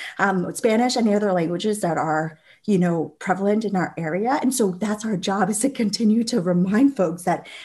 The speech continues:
our people need the information. Not only do they need access to the information, they need to understand the information. So, um, for us, a lot of this is that type of work. And then you go to the next level,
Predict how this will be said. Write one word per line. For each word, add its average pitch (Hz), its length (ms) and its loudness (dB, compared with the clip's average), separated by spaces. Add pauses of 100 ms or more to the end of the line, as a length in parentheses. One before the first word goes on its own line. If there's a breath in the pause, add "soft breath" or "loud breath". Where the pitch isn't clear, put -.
(280 loud breath)
our 190 160 2
people 220 420 0
need 185 220 0
the 233 60 4
information. 254 640 2
Not 214 180 2
only 240 640 2
do 214 120 2
they 196 120 2
need 190 280 -2
access 226 440 0
to 202 60 -2
the 175 100 0
information, 170 500 -2
they 185 100 0
need 180 160 -2
to 180 60 -6
understand 175 540 -2
the 175 60 0
information. 170 800 -8
So, 202 400 0
um, 185 300 0 (640 loud breath)
for 226 140 0
us, 220 300 0
a 190 100 0
lot 190 260 2
of 196 120 -4
this 208 220 -2
is 180 420 -2 (300 loud breath)
that 196 220 0
type 185 180 -2
of 180 100 -2
work. 170 260 -4
And 190 100 0
then 190 140 4
you 190 80 0
go 196 240 2
to - 180 -10
the 180 120 2
next 180 460 0
level, 156 480 -4